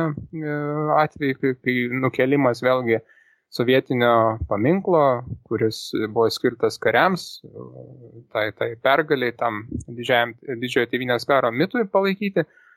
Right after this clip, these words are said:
tas nukėlimas sukėlė riaušes. Mes, nu, vėlgi matome tokį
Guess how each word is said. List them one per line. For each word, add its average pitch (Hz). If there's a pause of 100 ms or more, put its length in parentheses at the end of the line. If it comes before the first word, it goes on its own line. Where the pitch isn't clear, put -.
(300)
tas 135
nukėlimas 143
sukėlė 139
riaušes. 135
Mes, 107
nu, 139
vėlgi 127
matome 120
tokį 117